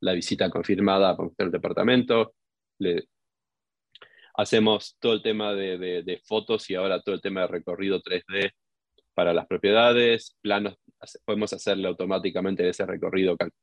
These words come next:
hacer los planos también, si quieren tener planos. Este, Y por último, diría que interesante también, fuimos los primeros, así como que fuimos los primeros en quitar el depósito, los primeros en hacer la calculadora, también fuimos los primeros en tener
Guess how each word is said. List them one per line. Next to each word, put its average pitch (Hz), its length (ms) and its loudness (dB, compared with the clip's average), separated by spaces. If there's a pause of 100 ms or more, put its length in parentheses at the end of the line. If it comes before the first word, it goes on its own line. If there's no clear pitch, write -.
(160)
hacer 95 240 -4
los 92 160 0
planos 92 340 2
también, 90 360 -2
si 82 100 -14
quieren 87 200 0
tener 92 180 0
planos. 123 520 2 (840)
Este, 92 880 2 (760)
Y 117 180 4
por 131 200 2
último, 135 380 2
diría 107 240 0
que 107 80 -8
interesante 104 580 -6
también, 117 380 -4
fuimos 98 280 -8
los 92 200 -10
primeros, 101 640 0 (500)
así - 200 -4
como 131 200 4
que 98 80 -8
fuimos 120 220 2
los 101 140 2
primeros 110 340 0
en 98 80 -2
quitar 101 280 0
el 101 100 0
depósito, 98 560 -4
los 90 100 -6
primeros 98 460 -2
en 95 80 -4
hacer 90 180 -4
la 95 60 2
calculadora, 98 560 2
también - 260 -8
fuimos 104 220 -8
los 92 100 -10
primeros 98 500 2 (540)
en 95 160 -4
tener 95 400 4